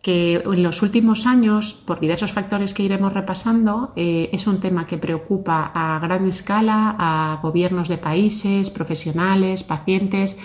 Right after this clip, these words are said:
en países desarrollados, en vías de desarrollo, porque, bueno, pues parece que es una epidemia que está afectando a todo, bueno, a todo el mundo y que en los próximos años se augura que probablemente esto vaya a ser peor.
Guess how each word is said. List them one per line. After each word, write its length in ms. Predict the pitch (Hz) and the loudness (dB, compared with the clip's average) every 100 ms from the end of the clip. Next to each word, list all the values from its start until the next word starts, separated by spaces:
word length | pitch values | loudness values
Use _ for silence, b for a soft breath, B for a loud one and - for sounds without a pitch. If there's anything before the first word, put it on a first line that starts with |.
| B B B | B B B
en 160 | 175 175 | -2 0
países 360 | 170 - 190 | 0 0 -2
desarrollados, 880 | 175 170 156 156 180 202 208 208 202 | -2 -4 -4 -2 2 2 2 0 -2
en 80 | 175 | -2
vías 180 | 170 170 | -2 0
de 80 | |
desarrollo, 640 | 160 156 156 147 196 220 226 | -2 -2 -4 -2 2 2 2
porque, 560 | 180 180 165 156 156 | -2 -4 -2 -2 -2
bueno, 240 | 170 170 151 | -2 -2 -4
pues 140 | - | -8
parece 320 | - 175 175 190 | -2 -2 -2 -2
que 140 | 185 | -2
es 160 | 185 196 | 0 0
una 100 | 180 | 0
epidemia 580 | 170 165 185 220 254 | 0 2 4 4 2
que 400 | 254 185 170 160 B B B B | 0 0 0 -4 B B B B
está 600 | 185 185 180 180 180 175 | -4 -2 2 4 6 4
afectando 680 | - 180 175 165 175 170 170 | 2 -2 -6 -6 -4 -2 -2
a 40 | |
todo, 720 | 170 165 170 170 165 160 156 | -2 -2 0 0 0 -2 -4
bueno, 200 | 202 185 | -2 -2
a 100 | 165 | -2
todo 200 | 160 185 | 0 0
el 80 | 185 | 2
mundo 420 | 190 214 226 240 226 | 4 6 4 2 -2
y 80 | |
que 80 | 190 | -2
en 80 | 165 | -2
los 140 | 156 | -4
próximos 500 | - 180 180 180 170 | -6 -8 -4 -4 -2
años 240 | 180 190 196 | -2 -2 -2
se 120 | 190 | -4
augura 380 | 156 165 175 185 | -2 0 0 -2
que 160 | 175 | -4
probablemente 760 | 160 160 156 160 165 160 175 170 | -6 -4 -2 0 0 0 0 0
esto 240 | 156 - 160 | -2 -4 -4
vaya 400 | 156 160 156 151 | -2 -2 -2 -2
a 60 | |
ser 240 | 151 160 - | -4 -6 -4
peor. 340 | 151 147 - | -4 -4 -8